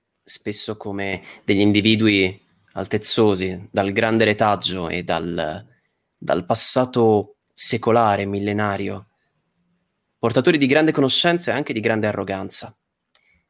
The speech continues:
Ma se avete conosciuto Galgit come l'ho conosciuto io, sapete che non è l'elfo che normalmente ci si aspetta di trovare.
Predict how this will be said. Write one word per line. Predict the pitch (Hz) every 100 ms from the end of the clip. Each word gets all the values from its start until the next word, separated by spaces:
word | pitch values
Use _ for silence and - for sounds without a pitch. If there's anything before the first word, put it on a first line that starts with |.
| _ _ _
Ma | -
se | - 151
avete | 175
conosciuto | 185 151 - 143
Galgit | 139 139 127 -
come | 117 110
l'ho | 107
conosciuto | 120 113 120 113
io, | 104 107 107 - _ _
sapete | - - 127 120
che | 110 107
non | 101
è | 95 95 _ _ -
l'elfo | 107 98 98 - 104 95
che | 95 104 98
normalmente | 98 101 98 104 -
ci | -
si |
aspetta | 104 - -
di | 98
trovare. | 95 98 95 90 104